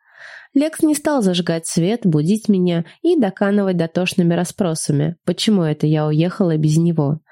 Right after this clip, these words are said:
Но я не сомневалась, что этот разговор светит завтра с утра пораньше.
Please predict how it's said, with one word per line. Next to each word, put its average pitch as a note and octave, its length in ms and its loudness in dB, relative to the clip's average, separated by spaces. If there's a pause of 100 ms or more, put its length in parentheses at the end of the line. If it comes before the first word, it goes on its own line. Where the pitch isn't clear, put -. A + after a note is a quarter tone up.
(380)
Но A#3 80 0
я C4+ 160 0
не C#4 100 2
сомневалась, C#4 720 0 (640)
что - 180 -6
этот D#4 260 -4
разговор C#4 500 -2
светит A#3 400 -2
завтра G#3+ 380 0
с - 120 -4
утра G3 220 -2
пораньше. F3 760 -2